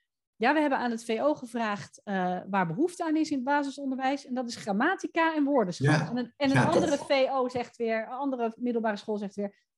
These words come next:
Speaker 1: "Als ze maar een beetje durven spreken." Dus daar zit zoveel verschil ook
Speaker 2: Ja,
Speaker 1: in.
Speaker 2: verschrikkelijk, ja. Ja.
Speaker 1: Dat is niet normaal.
Speaker 2: Als je een wettelijke eis zou hebben,
Speaker 1: Ja.
Speaker 2: namelijk dat je op alle vaardigheden op tenminste A één moet zitten aan het eind
Speaker 1: Ja.
Speaker 2: van de school, of A twee wat mij betreft.
Speaker 1: Ja.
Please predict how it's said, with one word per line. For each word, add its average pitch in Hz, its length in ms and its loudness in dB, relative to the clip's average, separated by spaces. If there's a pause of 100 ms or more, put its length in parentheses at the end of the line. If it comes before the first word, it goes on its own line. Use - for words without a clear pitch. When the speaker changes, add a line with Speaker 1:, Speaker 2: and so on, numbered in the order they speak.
(320)
Speaker 1:
"Als 381 240 2
ze 359 80 2
maar 339 120 6
een 320 60 6
beetje 311 280 4
durven 311 300 2
spreken." 196 440 0
Dus 247 120 -6
daar 320 120 -2
zit 311 160 -4
zoveel 427 580 2
verschil - 600 -2
ook 127 100 4
Speaker 2:
Ja, 135 180 6
Speaker 1:
in. 170 80 -2
Speaker 2:
verschrikkelijk, 110 540 2
ja. 101 420 0
Ja. - 340 -4 (160)
Speaker 1:
Dat 302 160 -2
is 320 120 -6
niet 302 140 4
normaal. 185 240 2
Speaker 2:
Als 175 140 -2
je - 60 0
een - 140 -4
wettelijke 165 420 4
eis - 440 4
zou 80 260 0
hebben, 80 300 2
Speaker 1:
Ja. 196 320 -2 (340)
Speaker 2:
namelijk 110 480 4
dat 135 160 4
je 127 60 2
op - 200 -4
alle 202 200 6
vaardigheden 98 720 0
op - 80 -10
tenminste 101 360 -2
A 92 140 -6
één 185 160 4
moet 139 160 2
zitten 78 400 -8
aan 95 60 -8
het 92 100 -10
eind 87 120 -2
Speaker 1:
Ja. - 60 -4
Speaker 2:
van 82 80 -12
de - 260 -20
school, - 340 -8
of - 240 -10
A - 100 -10
twee 107 300 -2
wat 135 120 -2
mij 156 160 -12
betreft. - 460 -12
Speaker 1:
Ja. 196 280 -2